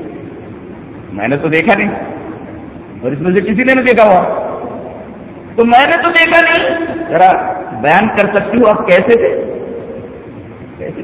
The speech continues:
کیا تھے وہ؟ کیا تھے؟ لو رأیتہ رأیت الشمس طالعة،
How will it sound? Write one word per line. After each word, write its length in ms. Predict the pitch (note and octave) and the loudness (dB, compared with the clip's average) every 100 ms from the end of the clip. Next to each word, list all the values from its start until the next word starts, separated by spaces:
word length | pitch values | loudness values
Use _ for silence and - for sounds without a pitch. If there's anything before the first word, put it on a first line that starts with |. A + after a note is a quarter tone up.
| - | -14
کیا 440 | A#2 - D3+ - - | -14 -2 -2 0 -4
تھے 100 | - | -6
وہ؟ 140 | C#3+ B2 - - - - - - | -6 -8 -12 -14 -16 -16 -16 -10
کیا 260 | - F#3 | -4 -2
تھے؟ 300 | - - - - - - - - - - - | -2 -4 -10 -12 -14 -16 -18 -18 -18 -18 -14
لو 160 | - C4 | -2 0
رأیتہ 880 | C#4+ G#3 G#3 D#4+ D#4+ - A3+ D4 B3 | 2 4 4 4 2 2 2 4 4
رأیت 380 | A#3 F#4 F4+ | 4 2 2
الشمس 460 | D#4+ - - E4 C4 | 2 0 0 2 2
طالعة، 760 | C4 - F3+ E3 C#3+ A#2+ - | 0 2 2 2 0 -2 -4